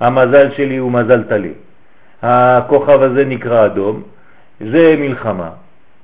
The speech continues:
כן? אני נלחם בכל דבר, אני כזה, נולדתי כזה, מה אתה רוצה ממני? כן, אז אתה אומר לו, "כן, אבל <laughs> אתה צריך לשנות משהו פה." זה לא בגלל שהטבע שלך הוא כזה,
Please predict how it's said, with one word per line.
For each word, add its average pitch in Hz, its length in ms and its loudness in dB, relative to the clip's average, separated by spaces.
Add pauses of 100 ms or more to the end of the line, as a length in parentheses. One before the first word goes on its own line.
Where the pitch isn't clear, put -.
(140)
כן? 170 260 2 (680)
אני 247 360 -2
נלחם 190 420 0
בכל 156 340 2
דבר, 98 560 0
אני 226 200 -2
כזה, 135 560 2
נולדתי 180 480 2
כזה, 120 400 0
מה 180 120 2
אתה 269 140 4
רוצה 233 240 2
ממני? 104 420 -4 (1120)
כן, - 140 -20 (120)
אז 87 220 -20
אתה - 80 -8
אומר 156 280 -4
לו, 143 720 0
"כן, 190 200 -4
אבל 110 220 -2 (460)
<laughs> - 460 -20
אתה - 140 -10
צריך - 220 -8
לשנות 196 420 -2
משהו 139 380 0
פה." 92 180 -10 (520)
זה 101 120 -8
לא 165 80 2
בגלל 220 360 2
שהטבע 156 560 2
שלך 147 220 -10
הוא 135 200 -2
כזה, 143 420 0